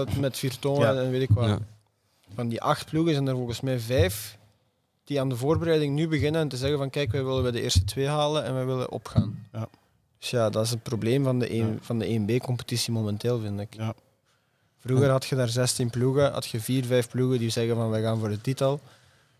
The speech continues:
Speaker 1: En die andere ploegen, die konden zoals Club Next zeggen van: "We zetten jong gasten le-, of we lenen er van een, van een topclub,"
Speaker 3: Ja.
Speaker 1: en weet ik wat. Zo is dat een jaar geweest, denk ik, met Club Brugge en Roeselare.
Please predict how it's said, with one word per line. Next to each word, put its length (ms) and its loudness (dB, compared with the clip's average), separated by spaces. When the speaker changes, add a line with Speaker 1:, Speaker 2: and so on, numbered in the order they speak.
Speaker 1:
En 140 -2
die 120 0
andere 200 0
ploegen, 300 0
die 100 -2
konden 280 0
zoals 340 2
Club 200 -6
Next 280 -2
zeggen 220 2
van: 140 0
"We 80 2
zetten 220 0
jong 180 2
gasten 340 0
le-, 220 0
of 140 -4
we 80 0
lenen 340 2
er 80 0
van 160 0
een, 260 0
van 100 -2
een 160 0
topclub," 440 2
Speaker 3:
Ja. 80 0
Speaker 1:
en 120 0
weet 160 0
ik 120 -4
wat. 180 -2
Zo 180 0
is 80 4
dat 120 2
een 60 4
jaar 240 2
geweest, 360 -2
denk 160 0
ik, 80 -2
met 120 -4
Club 200 0
Brugge 220 2
en 180 2
Roeselare. 680 0